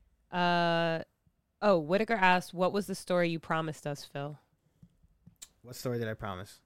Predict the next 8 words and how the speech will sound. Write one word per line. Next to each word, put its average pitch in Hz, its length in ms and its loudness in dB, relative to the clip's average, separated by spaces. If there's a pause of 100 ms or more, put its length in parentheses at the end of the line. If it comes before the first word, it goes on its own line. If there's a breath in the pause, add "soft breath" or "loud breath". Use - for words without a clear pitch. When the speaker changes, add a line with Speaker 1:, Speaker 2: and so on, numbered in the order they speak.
(320)
Speaker 1:
Oh, 156 140 -6
I 151 60 -6
don't 139 160 0
know. 139 180 -8 (200)
Speaker 2:
<coughs> - 200 -20
I'm - 800 -12
not 92 140 -14
sure. 90 240 -12